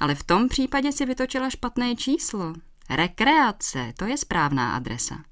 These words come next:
Nechci žádnou rekreaci. Ty ne, já vím.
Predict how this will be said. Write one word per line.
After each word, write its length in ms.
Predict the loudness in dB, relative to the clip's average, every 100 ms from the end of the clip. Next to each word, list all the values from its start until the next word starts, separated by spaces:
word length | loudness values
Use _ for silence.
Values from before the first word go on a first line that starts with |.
| -20 -20 -20 -20 -20 -20 -6 4
Nechci 420 | 4 4 0 0
žádnou 400 | 4 4 4 2
rekreaci. 680 | -2 -4 -6 -6 -6 -12 -14 -20 -20 -20 -20 -20 -20 _ _
Ty 160 | -6 -2
ne, 260 | -2 -2 -8 -6
já 260 | 0 4 4
vím. 380 | 2 -4 -6